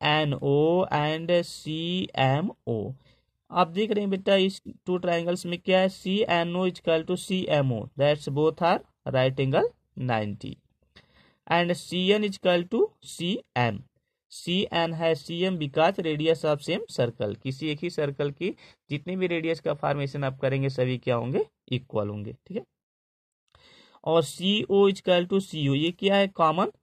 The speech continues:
हाइपोटेन्यूज है, है ना, ये क्या है, कॉमन हाइपोटेन्यूज।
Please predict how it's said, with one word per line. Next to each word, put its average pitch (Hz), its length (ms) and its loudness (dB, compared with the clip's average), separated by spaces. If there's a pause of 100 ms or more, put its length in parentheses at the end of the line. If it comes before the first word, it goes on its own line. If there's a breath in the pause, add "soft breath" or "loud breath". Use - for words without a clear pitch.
(160)
हाइपोटेन्यूज 117 760 0
है, 131 60 -8 (180)
है 175 80 -2
ना, 359 120 -6 (420)
ये 135 60 -2
क्या 143 260 2
है, 180 140 0 (280)
कॉमन 131 320 0 (220)
हाइपोटेन्यूज। 123 720 -4